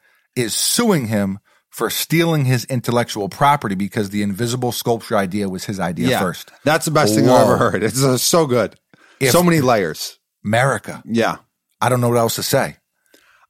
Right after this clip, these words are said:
Speaker 2: Uh,
Speaker 1: That's
Speaker 2: yeah, I
Speaker 1: that
Speaker 2: guess that's about it.
Speaker 1: wild times. Guy sells an invisible sculpture. Here you come.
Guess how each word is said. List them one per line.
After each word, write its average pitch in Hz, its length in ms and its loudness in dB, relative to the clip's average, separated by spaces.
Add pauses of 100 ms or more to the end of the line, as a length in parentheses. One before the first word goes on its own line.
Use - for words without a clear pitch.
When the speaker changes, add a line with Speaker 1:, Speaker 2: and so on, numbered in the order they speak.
Speaker 2:
Uh, 139 540 2 (360)
Speaker 1:
That's 131 420 0 (100)
Speaker 2:
yeah, 156 200 2
I 151 60 4
Speaker 1:
that 135 40 -6
Speaker 2:
guess 160 180 0
that's 143 220 -2
about 120 240 2
it. 123 100 -2
Speaker 1:
wild 135 680 2
times. 120 760 0 (1200)
Guy 139 240 2
sells 156 340 2
an 139 80 2
invisible 127 460 0
sculpture. - 560 -2 (960)
Here 156 320 0
you 151 240 2
come. 98 320 -2